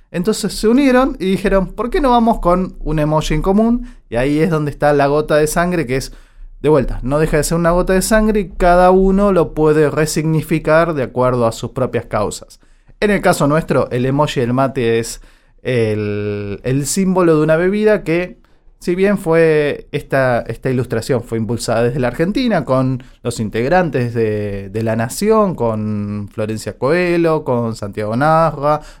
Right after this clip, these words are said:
con todo un equipo de diseñadores, ilustradores y especialistas que impulsaron la bebida, lo cierto es que también nuestros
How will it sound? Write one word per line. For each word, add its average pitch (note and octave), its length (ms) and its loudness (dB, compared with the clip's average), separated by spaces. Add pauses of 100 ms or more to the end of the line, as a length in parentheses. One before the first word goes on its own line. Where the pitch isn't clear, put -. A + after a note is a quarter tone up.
con B2+ 140 -4
todo F#3 120 4
un F3 100 0
equipo E3+ 500 0
de C3 500 0
diseñadores, A#2+ 800 0
ilustradores A2+ 560 -4
y A2+ 40 -4
especialistas B2+ 640 -4
que A#2 100 -6
impulsaron C3+ 600 0
la C3+ 100 0
bebida, F#3+ 440 0 (460)
lo D#4+ 160 -4
cierto A3 260 2
es G3 80 2
que G3 220 2
también D#3+ 480 2
nuestros A#2+ 720 -2